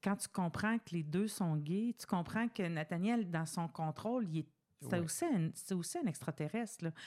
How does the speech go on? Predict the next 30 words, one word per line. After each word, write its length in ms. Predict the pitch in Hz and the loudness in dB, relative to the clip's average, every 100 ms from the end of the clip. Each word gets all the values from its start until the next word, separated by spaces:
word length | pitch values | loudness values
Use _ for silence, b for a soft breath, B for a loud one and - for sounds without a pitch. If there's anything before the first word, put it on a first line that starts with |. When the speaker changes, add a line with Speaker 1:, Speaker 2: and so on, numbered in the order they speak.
| B B | B B
Speaker 1:
Il 160 | 202 208 | 2 2
est 140 | 294 | 2
extraterrestre 720 | 214 - 190 190 170 214 214 | -2 0 -2 0 0 0 0
à 60 | 175 | 2
Gaspé 600 | 156 151 - 196 202 214 | 0 0 -4 -2 0 0
en 80 | |
paraissant 580 | 139 170 170 165 170 151 | 0 0 0 -2 0 0
bien, 320 | 147 180 214 | 0 0 2
en 60 | 165 | 2
étant 380 | 160 170 160 143 | 0 0 2 2
bien, 260 | 143 214 233 B B B | 2 2 0 B B B
mais 240 | 147 135 - _ _ _ _ _ - _ 214 | -2 -2 -4 _ _ _ _ _ -20 _ 0
il 120 | 208 | 4
a 60 | 208 | 4
fait 280 | 208 151 156 | 0 -2 0
la 160 | 127 | 0
vie, 320 | 131 135 202 | 2 2 2
puis 260 | 196 - 143 | 0 -2 2
il 180 | 131 160 | 4 6
n'a 120 | 196 | 6
vu 180 | 156 156 | 6 2
d'autres. 520 | 131 143 233 302 - B B B B | 2 2 2 -2 -6 B B B B
Et 140 | - 226 | -2 -2
probablement 640 | - 190 294 285 247 285 | 0 0 2 2 2 2
que 120 | 302 | 0
lui 200 | 214 233 311 | 0 2 2
aussi 380 | 220 - 320 | 0 -2 -4
se, 140 | 277 165 | -2 -4
tu 60 | - - | -4 -8
sais, 140 | - | -4